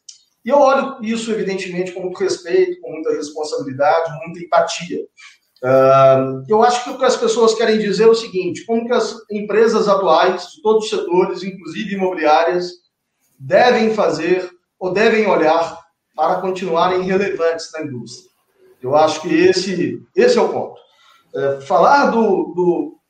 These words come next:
do negócio imobiliário, a instituição companhia da imobiliária, é uma questão muito complexa, porque você tem imobiliárias pequenininhas, de uma portinha, um corretor, e você tem enormes imobiliárias bem estruturadas,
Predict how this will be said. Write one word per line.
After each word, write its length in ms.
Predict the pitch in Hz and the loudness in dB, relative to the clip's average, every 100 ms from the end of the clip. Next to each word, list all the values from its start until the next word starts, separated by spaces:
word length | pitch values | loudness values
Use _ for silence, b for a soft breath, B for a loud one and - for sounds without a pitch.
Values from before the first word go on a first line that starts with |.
| _ | _
do 80 | 175 | 0
negócio 480 | 196 196 247 233 190 | 2 4 4 2 0
imobiliário, 720 | 180 147 143 190 - - - 160 | -2 0 2 2 2 -4 -10 -8
a 80 | |
instituição 540 | 175 - 202 - 226 247 | -8 -8 -10 -6 -4 -2
companhia 560 | 196 165 156 208 160 | -2 -2 -2 -2 -2
da 180 | 131 170 | 0 0
imobiliária, 720 | 220 185 156 147 - - - - _ _ _ | 0 0 0 0 2 0 -6 -16 _ _ _
é 60 | 165 | -4
uma 260 | 202 196 | -2 -4
questão 420 | 214 - 214 220 | -4 -4 -2 -2
muito 180 | 185 226 | -2 -4
complexa, 580 | 247 247 180 - - - | -4 -2 0 -2 -4 -12
porque 400 | - - 196 - - b b - | -14 -4 -2 -2 -6 b b -12
você 200 | 165 208 | -8 -4
tem 380 | 240 226 233 - _ _ _ - - _ | -4 -4 -6 -16 _ _ _ -20 -20 _
imobiliárias 600 | 202 196 190 175 233 226 | -2 0 2 4 2 0
pequenininhas, 1120 | - - 185 160 220 349 349 320 302 302 - | -4 -10 -6 -2 0 0 0 -2 -6 -8 -16
de 140 | - 185 | -6 -2
uma 220 | 180 - | 0 0
portinha, 840 | - - - 254 254 247 233 220 214 214 | -2 -6 -8 -6 -2 -2 0 -2 -2 -4
um 400 | 160 185 220 190 | -2 2 2 2
corretor, 400 | 151 156 196 208 | -2 -2 0 0
e 40 | |
você 220 | 190 196 | 0 -4
tem 260 | 226 233 B B B _ | -2 -2 B B B _
enormes 880 | 214 214 185 196 220 196 185 175 156 | 0 2 6 6 6 6 4 2 0
imobiliárias 920 | 156 147 147 131 151 170 170 151 143 - | -4 -4 -2 2 4 6 4 0 -4 -4
bem 200 | 156 156 | -4 -4
estruturadas, 1120 | - - 123 - 107 143 - - 147 147 | -6 -12 -18 -18 -2 2 4 4 2 -2